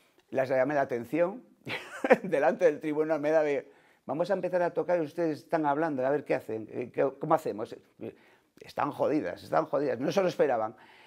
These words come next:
Y, <clears throat> y, y nada, pues adelante, yo adelante, eh, con, con, con todas las consecuencias, porque yo sé que estaba avalado por mi profesor. Por, por, mi profesor estaba conmigo y con las demás no, porque las demás no estudiaban y yo sí,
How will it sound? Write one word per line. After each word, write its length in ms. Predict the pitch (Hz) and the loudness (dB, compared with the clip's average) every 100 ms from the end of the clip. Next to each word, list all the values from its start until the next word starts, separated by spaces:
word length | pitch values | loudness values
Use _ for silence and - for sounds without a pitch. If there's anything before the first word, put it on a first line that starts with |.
| _ - | _ 2
Y, 640 | 170 165 156 151 139 - | 4 6 6 4 2 -6
<clears throat> 680 | 147 147 120 95 - _ - | -6 -6 -8 -12 -18 _ 0
y, 580 | 151 147 143 139 127 131 | 2 4 2 0 0 0
y 60 | |
nada, 380 | 135 165 139 160 | 4 4 4 0
pues 200 | 143 117 | -4 -8
adelante, 720 | 95 73 101 104 139 127 101 | -8 -8 -6 -4 -4 -4 -6
yo 140 | 101 147 | 0 0
adelante, 540 | 156 120 135 107 90 92 98 | 2 0 -4 -6 -8 -6 -6
eh, 80 | 92 | -6
con, 200 | 104 110 | -8 -10
con, 240 | - 101 107 | -10 -10 -8
con 160 | 117 | -4
todas 160 | 151 156 | 0 0
las 120 | 147 | -2
consecuencias, 580 | 127 - 101 113 104 101 | -10 -12 -10 -8 -8 -8
porque 220 | 113 113 | -4 -2
yo 100 | 127 | -2
sé 160 | 131 120 | -2 -4
que 80 | |
estaba 240 | 127 143 127 | -2 2 4
avalado 300 | 123 131 131 | 2 0 -2
por 120 | 131 | -4
mi 120 | 165 | -8
profesor. 520 | - 117 107 143 135 - _ _ _ | -6 -8 -6 -6 -8 -10 _ _ _
Por, 220 | - 101 80 | -8 -8 -6
por, 180 | 98 - | -10 -10
mi 320 | 113 - 117 | -12 -6 -4
profesor 460 | - 110 120 156 151 | -2 -2 2 2 2
estaba 480 | 127 139 156 165 156 | 0 0 2 2 2
conmigo 480 | 127 139 92 87 _ - | -2 -4 -6 -10 _ -12
y 240 | 110 101 | -8 -8
con 180 | 98 - | -2 0
las 140 | 117 120 | 0 0
demás 260 | 127 143 | 0 2
no, 140 | 160 165 | 2 0
porque 240 | 131 123 | 0 0
las 180 | 123 120 | 0 0
demás 240 | 131 156 | 0 2
no 60 | 151 | 0
estudiaban 600 | - 156 170 165 165 160 | 0 4 6 4 2 -4
y 60 | |
yo 100 | 139 | -6
sí, 320 | 160 92 90 | -6 -6 -12